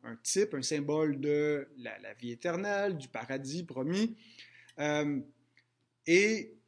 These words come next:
c'est pas parce que ils, ce sont pas des pécheurs, c'est pas parce qu'ils sont pas les, les, les fils de leur père, mais parce que Dieu ne leur impute pas la, la, la faute,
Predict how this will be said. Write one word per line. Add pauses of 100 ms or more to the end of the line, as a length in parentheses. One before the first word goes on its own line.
c'est
pas
parce
que (100)
ils,
ce
sont
pas
des
pécheurs,
c'est
pas
parce
qu'ils
sont
pas
les,
les,
les
fils
de
leur
père,
mais
parce
que
Dieu
ne
leur
impute
pas (520)
la,
la,
la
faute,